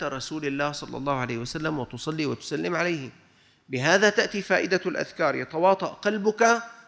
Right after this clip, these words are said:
مع لسانك. أفضل الذكر ما اشتغلت به جوارح أكثر، القلب واللسان،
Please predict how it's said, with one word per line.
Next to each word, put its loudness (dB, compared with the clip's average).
مع 2
لسانك. -4
أفضل 2
الذكر 0
ما -4
اشتغلت 0
به 0
جوارح 0
أكثر، -10
القلب -6
واللسان، -4